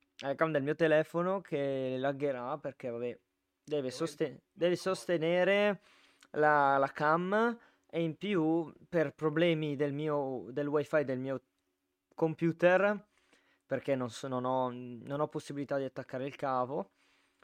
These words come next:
Speaker 1: ehm, eh, sono attaccato al mio telefono che è attaccato al wifi. Sì, è un giro della Madonna, però facendo così funziona tutto alla meraviglia.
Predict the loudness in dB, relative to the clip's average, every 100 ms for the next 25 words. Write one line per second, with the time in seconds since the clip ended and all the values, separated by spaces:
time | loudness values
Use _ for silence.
0 | -20 _ _ _ 2 4 6 6 4 2
1 | -2 -8 -12 _ _ _ _ _ _ -10
2 | -6 -6 -4 0 2 2 2 6 6 6
3 | 4 4 4 2 0 2 4 4 0 -2
4 | 0 -2 -2 0 0 0 2 2 2 0
5 | -4 -6 -8 -10 -8 -8 -6 -6 -4 -2
6 | 2 4 4 2 -2 -4 -6 _ _ _
7 | 2 4 4 0 0 0 2 0 -2 -4
8 | -6 -4 -4 -4 -6 -8 -4 2 4 4
9 | 2 -2 -4 -8 -10 -14